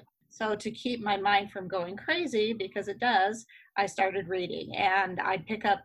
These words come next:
tons of books at my local library, and I'd take 'em, and they'd all say mystery, and I'd love some of them. I hate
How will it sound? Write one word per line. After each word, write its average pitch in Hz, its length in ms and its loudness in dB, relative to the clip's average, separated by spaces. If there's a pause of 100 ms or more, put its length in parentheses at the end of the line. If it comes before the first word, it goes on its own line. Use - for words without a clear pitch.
(340)
tons 226 480 4
of 180 140 -4
books 202 260 -2
at 180 100 -4
my 180 140 -4
local 180 340 -4
library, 180 680 0
and 165 100 -4
I'd 165 160 -8 (140)
take 214 280 -4
'em, 208 160 2
and 175 320 -4
they'd 175 220 -8
all 202 220 2
say 208 180 -2
mystery, 196 640 0
and 180 120 -4
I'd 175 200 -4
love 202 320 6
some 202 240 -2
of 208 100 -2
them. 202 180 -2
I 170 320 -6
hate 208 220 2